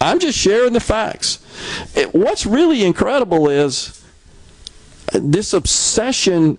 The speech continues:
with revenue. Think about it. Why? Why is it more productive and efficient to send more money to the federal government only to see it get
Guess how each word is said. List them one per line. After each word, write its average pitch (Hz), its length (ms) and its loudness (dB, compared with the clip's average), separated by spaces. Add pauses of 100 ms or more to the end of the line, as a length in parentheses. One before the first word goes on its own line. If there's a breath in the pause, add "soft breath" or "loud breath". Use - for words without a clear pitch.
with 131 320 0
revenue. 117 1000 2 (260)
Think 196 220 0
about 110 320 -4
it. - 100 -20 (1300 soft breath)
Why? 180 580 0 (280)
Why 233 320 2
is 262 220 2
it 196 180 0
more 190 340 2
productive 151 840 -2
and 135 120 0
efficient 127 720 -2 (140)
to - 100 0
send 190 680 0
more 160 340 2
money 127 720 2 (920 loud breath)
to 262 140 2
the 247 140 0
federal 294 580 0
government 147 720 0 (440 loud breath)
only 302 400 2
to 330 100 2
see 226 320 0
it 165 160 2
get 135 300 0